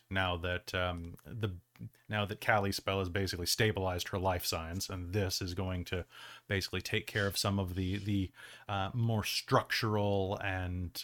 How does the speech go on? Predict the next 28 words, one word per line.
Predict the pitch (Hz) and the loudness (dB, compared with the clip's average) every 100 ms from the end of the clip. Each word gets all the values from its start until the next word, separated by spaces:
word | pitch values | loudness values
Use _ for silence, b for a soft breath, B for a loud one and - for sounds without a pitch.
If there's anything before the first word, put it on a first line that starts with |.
| - | -8
and | 95 90 | -6 -6
appearance-based | 82 - - 101 98 - 92 90 - | -6 -8 -2 0 0 0 -2 -2 -2
damage. | 92 85 85 - - b b b b b b _ _ _ - | -2 -4 -6 -10 -10 b b b b b b _ _ _ -2
Uh, | 107 - _ _ - | -2 -2 _ _ -2
after | 113 - 123 117 113 - _ _ _ | -2 2 2 2 0 -6 _ _ _
that | - 117 104 | 0 0 2
does | 120 123 - | 2 2 2
heal | 107 107 107 | 0 2 2
a | |
bit, | 85 87 87 | 2 0 0
and | 92 | -4
she | - | -4
starts | - 123 - | -2 -2 -2
to | 113 | -4
feel | - 107 104 98 92 - _ _ _ _ _ _ _ _ _ _ _ _ _ _ _ _ _ _ _ _ _ _ _ _ _ _ _ _ _ | -2 2 4 4 2 -2 _ _ _ _ _ _ _ _ _ _ _ _ _ _ _ _ _ _ _ _ _ _ _ _ _ _ _ _ _
a | - - | -14 -4
bit | 123 | -2
more | 123 113 110 92 | 2 4 2 0
herself, | 98 - 117 104 95 - - _ | -2 2 6 6 4 0 -18 _
she's | - - 113 | -6 -2 -2
going | 95 113 110 107 107 - - | 0 2 4 2 0 -4 -6
to | 117 110 92 101 - - | -2 -2 -4 -12 -16 -4
look | 120 117 | 0 0
around | 110 98 98 104 104 | 2 2 4 4 2
the | 92 | 0
four | 95 - 92 95 | -4 -2 0 0
of | 90 | 0
you. | 92 98 | 0 -2